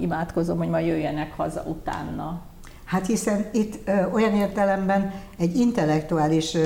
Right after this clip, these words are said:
Speaker 2: ö, birodalmat építettetek föl, ahányan csak vagytok. Hát te is, meg a gyerekeid is, azok a magyar kultúra különböző pontjain nagyon jelentékeny területeket, ö,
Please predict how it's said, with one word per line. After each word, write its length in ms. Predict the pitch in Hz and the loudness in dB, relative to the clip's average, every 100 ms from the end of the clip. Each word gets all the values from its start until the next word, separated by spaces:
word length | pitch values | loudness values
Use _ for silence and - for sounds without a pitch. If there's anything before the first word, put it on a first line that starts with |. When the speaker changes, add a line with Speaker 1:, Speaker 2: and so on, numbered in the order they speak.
| 156 | 4
Speaker 2:
ö, 40 | 156 156 - - - 160 160 160 185 - - | 2 0 -8 -10 -12 -10 -8 -8 -8 -8 -2
birodalmat 600 | 165 185 180 143 139 151 | 2 2 2 0 0 0
építettetek 840 | 165 151 151 156 147 - 151 - 151 | 2 0 0 -2 -4 -2 -4 -4 -6
föl, 440 | - 160 131 139 - | -2 0 0 -2 -4
ahányan 540 | 160 - 147 - 180 | -6 -2 -2 0 -2
csak 220 | - 165 | 0 -2
vagytok. 460 | 175 147 - 143 131 | 0 -2 -2 -10 -6
Hát 300 | - 143 - - | -4 -4 -6 0
te 120 | 202 | 2
is, 280 | 233 226 - | 2 0 0
meg 220 | 165 151 | 0 2
a 320 | 143 139 - - 147 | 2 0 -6 -10 -2
gyerekeid 520 | 151 156 196 185 185 | 0 0 0 2 2
is, 160 | 202 208 - - - | 0 -2 -6 -16 -8
azok 420 | 180 165 175 - 165 | 0 2 2 0 0
a 160 | 165 196 | 0 2
magyar 340 | 196 147 143 - | 2 2 0 0
kultúra 440 | 165 160 156 151 | 0 0 0 0
különböző 540 | - 160 143 143 143 | 0 0 0 -2 -2
pontjain 760 | 139 165 147 143 147 143 147 151 170 - - - - - - - - | -2 0 -2 0 -2 -2 -4 -6 -8 -10 -10 -12 -14 -16 -18 -18 -6
nagyon 500 | - 196 170 147 131 | 2 4 4 2 2
jelentékeny 640 | 156 160 143 139 143 147 147 | 2 2 0 -2 -4 -4 0
területeket, 720 | 151 147 139 135 139 - 143 - - - - | 0 0 -4 -6 -6 -6 -8 -10 -16 -12 -6
ö, 60 | - | 0